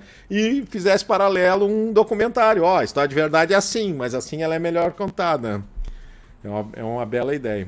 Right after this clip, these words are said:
Então essa his-, essa, essa história da Casa Elétrica é muito, muito legal. E o grande rival dele era quem? Era o Francisco Figner, o tcheco, um tcheco naturalizado norte-americano, que foi pro Rio de Janeiro e criou a Odeon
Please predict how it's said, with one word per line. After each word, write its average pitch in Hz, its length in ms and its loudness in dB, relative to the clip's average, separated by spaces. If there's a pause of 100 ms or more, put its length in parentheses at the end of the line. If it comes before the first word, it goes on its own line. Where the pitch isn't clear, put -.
Então 147 180 0
essa 196 240 4
his-, 208 220 -6
essa, 160 720 2 (300)
essa 143 260 -4
história 165 220 -2
da 160 80 -2
Casa 135 180 -2
Elétrica 123 320 -6
é 190 40 -6
muito, 160 600 -4
muito 120 420 -4
legal. 95 240 -6 (380)
E 190 100 -2
o 254 60 0
grande 262 320 0
rival 156 400 4
dele 160 360 2
era 208 200 4
quem? 139 380 -2 (600)
Era 131 280 2
o 143 40 2
Francisco 156 460 -2
Figner, 196 540 4
o 180 80 -2
tcheco, 196 680 -2
um 127 140 -6
tcheco 160 840 0 (500)
naturalizado 135 640 0
norte-americano, 165 800 0
que 233 200 -8
foi 202 240 2
pro 185 100 0
Rio 160 140 2
de 156 80 -4
Janeiro 175 520 0
e 220 140 -6
criou 233 420 2
a 233 80 4
Odeon 220 460 4